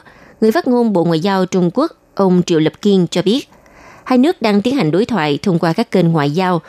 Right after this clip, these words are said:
và quân sự. Căng thẳng giữa Ấn Độ và Trung Quốc đã leo thang sau khi vụ binh lính hai nước đụng độ tại thung lũng Gawan vào đêm ngày mười lăm tháng sáu vừa qua.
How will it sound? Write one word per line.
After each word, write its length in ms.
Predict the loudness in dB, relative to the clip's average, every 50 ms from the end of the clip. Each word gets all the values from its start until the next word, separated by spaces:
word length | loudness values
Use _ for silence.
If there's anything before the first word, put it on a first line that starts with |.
| -20 -20 -20 _ _ -4
và 160 | -2 -2 -2 -2 0
quân 180 | 0 0 0
sự. 340 | 0 0 -2 -2 -2 -2 -4 _ _ _ _ _ _ _ _ _ -20 _ _ _ -20 -20 -20 -20 -20 -20 -20 -20 -20 -6 -4
Căng 160 | -2 -2 0
thẳng 260 | 0 0 0 0 0
giữa 140 | 0 0 0
Ấn 220 | 0 0 0 0
Độ 220 | 0 0 0 0 0
và 260 | -2 -2 -2 -2 -2
Trung 200 | -2 -2 -2 0 0
Quốc 180 | -2 -4 -4 _ _ _ _ _ _ -4
đã 120 | -2 -2
leo 180 | 0 0 0 -2
thang 300 | -2 -4 -2 0 0 -2 -2 -4 -16 -20 -20 -14
sau 160 | -6 -4 -4 -2
khi 200 | 0 0 0 0
vụ 280 | 0 0 0 0 0
binh 240 | 0 2 2 2 4
lính 180 | 2 2 0 -2
hai 180 | -2 -2 0 2
nước 220 | 2 2 0 0
đụng 220 | 0 0 0 2 2
độ 200 | 0 0 0 0
tại 140 | -2 -4 -2
thung 160 | 0 0 0
lũng 320 | 2 0 0 0 -2 -2
Gawan 420 | 0 -2 -2 0 0 0 0 0 -2 -2 -6 -20 -20 _ -4
vào 340 | -2 -2 0 2 0 0 0
đêm 220 | 0 0 2 2 2
ngày 140 | 2 0
mười 160 | 0 0 0 0
lăm 180 | 0 0 0
tháng 160 | 0 0 -2
sáu 220 | -2 -2 -2 -2 -2
vừa 160 | 0 -2 -2
qua. 280 | 0 -2 -2 -2 -2